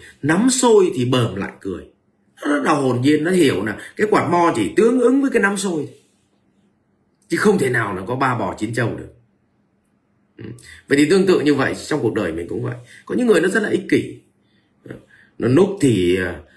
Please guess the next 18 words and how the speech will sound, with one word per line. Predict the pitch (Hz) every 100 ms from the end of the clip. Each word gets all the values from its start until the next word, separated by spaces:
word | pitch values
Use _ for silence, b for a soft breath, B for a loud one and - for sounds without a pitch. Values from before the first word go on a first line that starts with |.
| b
trước | - 143 147
mặt | 127 90
thì | 107
bình | 92 104 98 -
thường, | 110 98
đằng | 92 90
sau | 82 139 123 120
nói | 120
xấu | 120 117 131
người | 135 -
khác. | - 135 131 - _ _ _ _ _ _ -
Rồi | 73 95 101 87
là, | 82 90 85 78 78 b b b _
à, | - 90 85
đứng | 123 127 202
ở | 127 120
trước | 165 151
mặt | 131